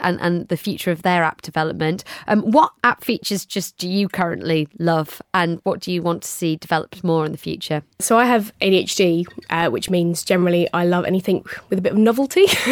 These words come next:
Speaker 1: Okay. You're like, "Ooh, give me the, like,
Speaker 2: Yeah.
Speaker 1: flashing lights."
Speaker 2: Yeah, anything that's just a bit of fun, and also, you know, I love things that just make an experience that little bit more enjoyable, that little bit easier,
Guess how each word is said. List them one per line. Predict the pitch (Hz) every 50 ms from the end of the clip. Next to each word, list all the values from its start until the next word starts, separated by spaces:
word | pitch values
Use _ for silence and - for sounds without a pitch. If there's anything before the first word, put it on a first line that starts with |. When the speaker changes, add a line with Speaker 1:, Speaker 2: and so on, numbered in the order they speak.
| 277 233 302
Speaker 1:
Okay. | 262 - 339 - 170 330 302 - - -
You're | 220 208
like, | 214 220 - -
"Ooh, | 349 381 370 359 294
give | 233 311 262
me | 311 277
the, | 277
like, | 220 - - - - - - - -
Speaker 2:
Yeah. | 240 226 220
Speaker 1:
flashing | - 262 240 - - 240
lights." | 240 220 220 220 208 - 220
Speaker 2:
Yeah, | 233 226 220 427
anything | 240 247 302 294 - 302 262 247 220
that's | 233 233 - 233 - -
just | - 226 - -
a | 208
bit | 208 -
of | -
fun, | - - 202 196 190 190 185
and | 175 - 180 185 185 180 180 - - -
also, | 185 185 - - 180 180 180 175 175 - - -
you | - -
know, | 185 180 180
I | 180
love | 185 190 190 190 190 180
things | - - - - 196 175 180 175 160
that | 185 - - _ - - - - - - - _
just | - 220 -
make | 226 208 202 196 -
an | 196
experience | - - - - 185 190 180 175 131 -
that | - - -
little | - 180 185 175
bit | 175 - -
more | 170 175 170 170 -
enjoyable, | 185 185 170 170 170 170 165 165 - 165 160 160 160
that | 170 165
little | 156 170 175
bit | 165 - -
easier, | 165 170 170 165 151 151 160 151 156 165